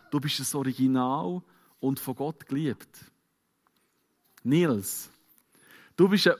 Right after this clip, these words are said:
aufgestellt und sehr einfühlsamer junger Mann, der andere Menschen gut spürt. Du bist ein Original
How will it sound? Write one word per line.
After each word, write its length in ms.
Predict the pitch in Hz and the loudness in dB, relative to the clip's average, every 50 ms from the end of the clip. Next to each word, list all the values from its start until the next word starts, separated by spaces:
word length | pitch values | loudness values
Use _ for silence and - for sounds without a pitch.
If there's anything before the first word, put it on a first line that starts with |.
| - _ _ | -4 _ _
aufgestellt 600 | 202 226 220 - - - 202 202 185 170 - - | 0 0 0 0 0 4 4 6 6 4 4 2
und 140 | 151 151 - | -2 0 0
sehr 280 | - - 165 180 185 | 4 4 6 6 6
einfühlsamer 920 | 175 165 - 165 175 202 226 - - 196 202 208 202 - - 185 185 180 170 | 4 2 2 2 2 2 2 2 0 -2 0 0 0 2 2 2 2 2 2
junger 420 | 156 151 160 165 185 185 175 156 147 | 0 2 2 0 0 0 0 0 0
Mann, 480 | 143 143 160 175 160 131 104 101 117 113 | 2 2 2 2 2 0 -2 -4 -6 -6
der 160 | 131 127 - | -4 0 2
andere 380 | 147 170 190 196 208 202 190 175 | 2 2 4 4 2 2 4 2
Menschen 400 | 165 160 175 196 196 - - 160 | 2 2 2 0 -2 -4 -4 -6
gut 360 | - 165 185 196 190 - - - | -4 -2 2 2 2 0 -2 -8
spürt. 760 | - - - - 151 160 190 - - - _ _ - - - _ _ _ _ _ _ _ _ _ _ | -10 -10 -8 -6 -4 -2 -2 -4 -6 -12 _ _ -20 -20 -20 _ _ _ _ _ _ _ _ _ _
Du 120 | 156 170 | -2 0
bist 180 | 185 196 - 170 | 0 0 -2 -2
ein 180 | 147 - 156 | -2 -2 -2
Original 800 | 143 131 127 - 135 135 131 127 127 127 135 143 139 120 104 107 | -2 -2 -2 0 0 0 2 2 2 2 2 2 2 0 -2 -6